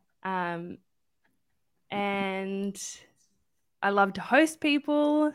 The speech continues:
So I just opened up an Airbnb and love hosting people and loving on people and making people feel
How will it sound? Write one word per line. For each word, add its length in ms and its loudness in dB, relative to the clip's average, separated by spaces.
So 420 2
I 340 0
just 200 -6
opened 260 -4
up 120 -4
an 180 -4
Airbnb 1000 -2
and 320 -4
love 240 -2
hosting 520 -6
people 340 -6
and 100 -6
loving 260 -6
on 100 -10
people 400 -10
and 160 -8
making 320 -8
people 340 -12
feel 640 -4